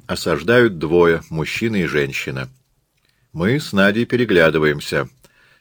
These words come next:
Мой доброжелатель Петухов с собственной персоной, а с ним шикарно одетая молодая дама. Абдулла, которому, видать, здорово достается,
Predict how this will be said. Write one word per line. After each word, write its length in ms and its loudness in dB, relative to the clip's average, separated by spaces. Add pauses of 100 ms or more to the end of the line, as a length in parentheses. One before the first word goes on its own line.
Мой 240 2
доброжелатель 880 2
Петухов 840 -4 (260)
с 100 -18
собственной 720 -2
персоной, 640 -6 (520)
а 140 -4
с 120 -10
ним 220 0
шикарно 680 0
одетая 500 0
молодая 520 0
дама. 440 -6 (1600)
Абдулла, 600 6 (380)
которому, 460 2
видать, 320 4
здорово 420 2
достается, 760 0